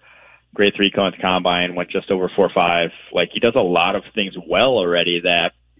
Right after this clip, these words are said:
yeah, maybe he's not gonna have the high end that a Jalen Reagor could, a Denzel Mims could, but I think you're just gonna get a good wide receiver, and that's,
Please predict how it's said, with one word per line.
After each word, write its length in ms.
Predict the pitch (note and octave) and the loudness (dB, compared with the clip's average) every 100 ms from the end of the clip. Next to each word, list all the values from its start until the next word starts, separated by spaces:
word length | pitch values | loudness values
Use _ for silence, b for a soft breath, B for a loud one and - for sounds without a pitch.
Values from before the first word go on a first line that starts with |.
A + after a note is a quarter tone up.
| _ _ _ - | _ _ _ -8
yeah, 140 | A#2 | -2
maybe 180 | A#2+ B2+ | 0 0
he's 60 | B2 | -2
not 140 | A2 | -2
gonna 160 | A2 G2+ | -2 -2
have 100 | G2+ | 0
the 80 | F#2 | -2
high 240 | F2 F#2+ | -2 -2
end 200 | F#2+ G2+ - _ - | -2 -8 -20 _ -6
that 140 | G#2 | -2
a 60 | F#2 | 0
Jalen 260 | G#2+ G2 | 2 2
Reagor 240 | F#2+ F#2 F2 | 2 -2 -2
could, 400 | - G#2+ G2+ A2 - | -2 0 0 -4 -4
a 40 | |
Denzel 300 | - G#2 G#2+ | 0 0 0
Mims 220 | G2+ F2 - | 0 -4 -6
could, 500 | - D3 A#2 F#2 - _ _ _ _ _ - | -2 2 2 0 -6 _ _ _ _ _ -4
but 300 | G#2+ G2+ G2 _ - | 0 0 -2 _ -10
I 260 | F#2+ G#2 | -4 -4
think 60 | F#2+ | -4
you're 100 | A#2 | -8
just 100 | A2 | -6
gonna 120 | A2+ G2 | -6 -2
get 160 | G2+ | -4
a 40 | G2 | -2
good 240 | - G2 | 0 0
wide 240 | F#2 G2 | 2 0
receiver, 460 | F#2 - F#2+ G#2 G2+ | -2 -8 -4 -4 -2
and 120 | F2 | -2
that's, 200 | F#2+ F#2+ | 0 0